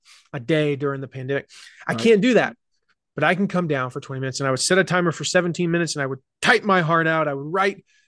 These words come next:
Speaker 1: you know, three, four, five hundred words every day, six days a week, Monday through Saturday. I'd write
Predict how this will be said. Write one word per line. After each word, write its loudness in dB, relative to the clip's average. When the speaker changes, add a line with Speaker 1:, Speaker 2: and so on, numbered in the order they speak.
Speaker 1:
you -4
know, -6
three, 4
four, 4
five 4
hundred -2
words -10
every 0
day, -2
six -10
days 0
a -6
week, -12
Monday -6
through -8
Saturday. -4
I'd -12
write 0